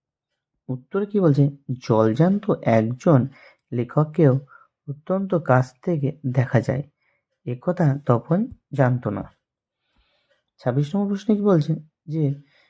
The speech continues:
বিকেলে চায়ের টেবিলে উঠে কথাটা, কোন কথাটা চায়ের টেবিলে উঠেছিল? উত্তরে কি বলছে? বলছে, "নতুন মেসোমশাই তপনের গল্পটি প্রশংসা করেছেন এবং তা পত্রিকায় ছাপানো প্রস্তাব দিয়েছেন।"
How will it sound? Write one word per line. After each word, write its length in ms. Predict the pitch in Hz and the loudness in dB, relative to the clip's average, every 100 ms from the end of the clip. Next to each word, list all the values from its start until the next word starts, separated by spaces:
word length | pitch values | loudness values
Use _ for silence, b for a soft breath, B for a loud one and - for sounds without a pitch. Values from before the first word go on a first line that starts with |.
| b _ | b _
বিকেলে 560 | 127 135 135 208 202 156 | -4 -4 -2 0 2 2
চায়ের 360 | 151 135 131 147 - | 4 6 6 4 2
টেবিলে 440 | 190 175 147 123 - | 2 6 4 4 -4
উঠে 440 | 135 131 - 143 143 _ _ _ _ _ | -8 -6 0 0 0 _ _ _ _ _
কথাটা, 420 | 135 135 123 95 131 _ _ _ _ _ _ _ _ _ _ | -6 -4 -4 -4 -6 _ _ _ _ _ _ _ _ _ _
কোন 260 | - 160 175 | -8 -6 -2
কথাটা 320 | 180 180 190 | -2 0 -2
চায়ের 240 | 190 185 180 | 4 2 4
টেবিলে 240 | 185 185 185 | 0 2 2
উঠেছিল? 420 | 175 175 196 262 - b b b b b b 156 | 2 2 4 2 0 b b b b b b -10
উত্তরে 280 | 147 185 | -4 -4
কি 120 | 202 220 | 0 0
বলছে? 340 | 202 147 143 | 2 4 6
বলছে, 240 | 139 147 | 4 6
"নতুন 380 | 165 139 139 185 | 6 8 6 4
মেসোমশাই 580 | 202 208 214 190 160 139 | 4 2 2 4 6 6
তপনের 480 | 139 131 156 180 180 | 4 2 2 2 6
গল্পটি 420 | 143 139 180 190 | 6 4 2 0
প্রশংসা 500 | 160 143 165 170 175 | 2 2 2 2 2
করেছেন 460 | 147 117 110 107 90 b b b b b b _ | 4 2 2 -2 -2 b b b b b b _
এবং 340 | 139 151 170 135 143 _ _ - | -4 0 0 0 -6 _ _ -6
তা 120 | 165 | -6
পত্রিকায় 560 | 151 131 131 175 185 | -2 -2 -2 0 0
ছাপানো 400 | 180 175 170 185 | 2 0 2 2
প্রস্তাব 440 | 175 143 143 - 143 | 4 4 4 4 6
দিয়েছেন।" 420 | 123 120 110 113 | 6 4 4 0